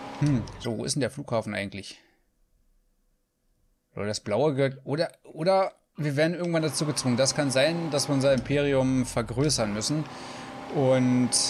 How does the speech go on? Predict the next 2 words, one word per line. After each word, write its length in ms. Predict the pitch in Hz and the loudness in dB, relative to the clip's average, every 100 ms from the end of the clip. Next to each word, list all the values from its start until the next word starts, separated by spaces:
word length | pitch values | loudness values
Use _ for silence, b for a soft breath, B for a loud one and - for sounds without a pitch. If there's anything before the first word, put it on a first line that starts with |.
| - - - - - - - - - - - | -4 -12 -14 -12 -12 -12 -12 -14 -16 -14 -6
naja, 340 | 120 117 117 110 - - - | -2 2 2 0 -8 -14 -6
dementsprechend 800 | 120 127 - 123 131 - 143 135 | -2 0 0 0 0 0 -4 -4